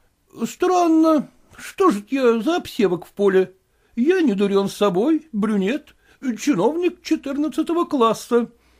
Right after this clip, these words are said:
Брюнеты, Агния Васильевна, очень ценятся». «А он брюнетов-то и боится. Ну да вы насчет будуара не беспокойтесь. По всем вероятиям, будуар голубой я вам выхлопочу».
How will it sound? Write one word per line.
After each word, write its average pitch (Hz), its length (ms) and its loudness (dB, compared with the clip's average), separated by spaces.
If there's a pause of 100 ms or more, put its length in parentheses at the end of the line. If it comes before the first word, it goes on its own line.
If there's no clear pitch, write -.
(160)
Брюнеты, 247 600 0
Агния 330 460 0
Васильевна, 320 680 2
очень 311 580 -2
ценятся». 262 880 -2 (680)
«А 302 80 0
он 392 320 2
брюнетов-то 359 600 4
и 339 80 10
боится. 277 720 0 (560)
Ну 349 160 4
да 330 80 4
вы 320 100 6
насчет 311 320 2
будуара 302 400 2
не 285 140 6
беспокойтесь. 233 920 -4 (300)
По 302 80 2
всем 277 260 4
вероятиям, 262 680 4 (180)
будуар 294 480 4
голубой 262 440 2
я 311 100 2
вам 311 240 4
выхлопочу». 233 800 -4